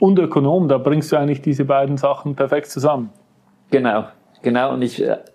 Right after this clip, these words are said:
Speaker 2: musste mich auch immer mehr mit rechtlichen Themen auseinandersetzen. Also ich, äh,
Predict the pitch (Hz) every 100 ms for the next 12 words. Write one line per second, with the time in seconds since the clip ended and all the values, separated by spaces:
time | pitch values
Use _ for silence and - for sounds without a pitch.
0 | - 120 147 - 123 120 117 - 113 127
1 | 120 117 110 120 117 107 - 120 156 -
2 | 170 - 151 156 143 139 131 117 - -
3 | 156 - - 107 - -